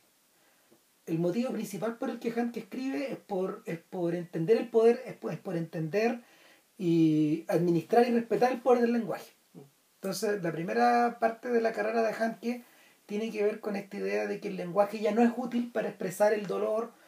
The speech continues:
Speaker 1: o para expresar la emoción o para expresar la verdad.
Speaker 2: Ya.
Speaker 1: Pero, y la segunda parte de la, la segunda parte de la pega de Handke a partir de los años ochenta es la idea de que el lenguaje sí sirve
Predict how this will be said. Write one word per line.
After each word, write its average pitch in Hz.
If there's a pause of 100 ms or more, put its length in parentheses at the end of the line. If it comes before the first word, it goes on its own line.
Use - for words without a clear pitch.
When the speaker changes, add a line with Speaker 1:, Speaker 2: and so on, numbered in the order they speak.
(180)
Speaker 1:
o 180
para 160
expresar 165
la 190
emoción 208
o 202
para 165
expresar 175
la 180
verdad. 160 (240)
Speaker 2:
Ya. - (1300)
Speaker 1:
Pero, 175
y 196
la 165
segunda 277
parte 247
de 214
la, 196
la 165
segunda 233
parte 233
de 208
la 196
pega 202
de 175
Handke 190
a 165
partir 165
de 202
los 180
años 185
ochenta 202 (420)
es 170
la 190
idea 190
de 185
que 180
el 170
lenguaje 170
sí 277
sirve 247